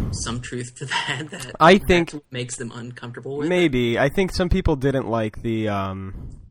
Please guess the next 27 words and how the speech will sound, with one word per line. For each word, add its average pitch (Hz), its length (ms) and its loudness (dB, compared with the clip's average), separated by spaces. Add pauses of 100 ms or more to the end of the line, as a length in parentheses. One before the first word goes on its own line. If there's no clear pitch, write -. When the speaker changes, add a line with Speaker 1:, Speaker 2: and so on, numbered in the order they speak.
(1000)
Speaker 2:
the 143 100 0
nipple 123 400 2
thing. 98 680 -8
It's 139 140 -4
just, 170 200 0
it 165 80 2
was 160 220 2
a 165 60 4
bit 143 260 6
weird, 104 400 -4
like 127 160 -2
the 120 160 -2
close-up 123 420 -2
crotch 113 320 -4
shots. - 480 -8 (580)
Um, 110 720 0 (240)
Speaker 1:
I, 226 160 -6
but 214 120 -2
his 285 340 -8
explanation 156 640 -10
for 123 180 -8
it, 123 40 -6
I 123 100 -6
think, 127 180 -10
is 113 140 -8
completely 120 800 -14 (1120)
valid. 123 540 -12